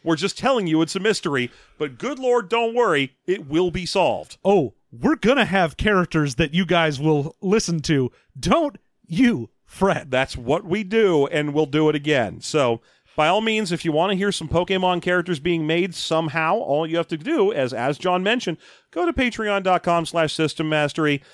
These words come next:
Speaker 1: support us at the low, low cost of the one dollar level,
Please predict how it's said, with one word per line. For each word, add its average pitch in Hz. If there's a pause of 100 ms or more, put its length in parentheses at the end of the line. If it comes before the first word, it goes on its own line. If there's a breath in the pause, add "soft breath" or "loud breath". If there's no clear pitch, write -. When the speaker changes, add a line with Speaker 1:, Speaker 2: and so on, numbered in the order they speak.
(140 soft breath)
Speaker 1:
support 262
us -
at 196
the 180
low, 196
low 170
cost 147
of 135
the 135
one 139
dollar 117
level, 123